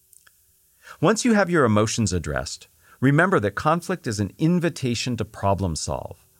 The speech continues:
which means you want your communication to be about the problem, not the people. Take the time to listen and understand the other person's perspective. Often, after truly actively listening,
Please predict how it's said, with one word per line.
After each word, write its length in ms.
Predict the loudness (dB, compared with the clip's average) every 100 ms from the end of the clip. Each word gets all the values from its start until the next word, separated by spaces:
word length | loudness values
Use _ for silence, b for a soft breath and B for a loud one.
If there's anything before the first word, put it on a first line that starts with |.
| -4
which 220 | -4 0
means 540 | 0 0 -2 -4 -8 b b b
you 100 | 0
want 300 | 2 2 0
your 280 | -2 0 0
communication 760 | 0 0 0 0 -2 -2 -2 -4
to 80 | 0
be 100 | 0
about 280 | 2 0
the 80 | -2
problem, 680 | -10 -2 0 0 -2 -8 -10 -16 _ _ _
not 300 | 0 0 0
the 80 | -10
people. 460 | -4 -4 -6 -16 _ _ _ _ _ _ b b b
Take 240 | -2 -2
the 100 | -4
time 280 | -4 0 0
to 120 | 0
listen 380 | 0 0 0 -2
and 120 | -2
understand 600 | -2 -2 -2 -4 -2 0
the 100 | 2
other 160 | 0 0
person's 420 | -2 -4 -4 -8
perspective. 720 | -8 -10 -4 -4 -4 -10 -14 _ b b b b b b
Often, 320 | 0 0 0
after 300 | 0 0 -2
truly 720 | -4 -10 -4 -2 -2 -4 -6 -8
actively 460 | -6 -4 -4 -2 0
listening, 540 | 0 -2 -4 -8 -8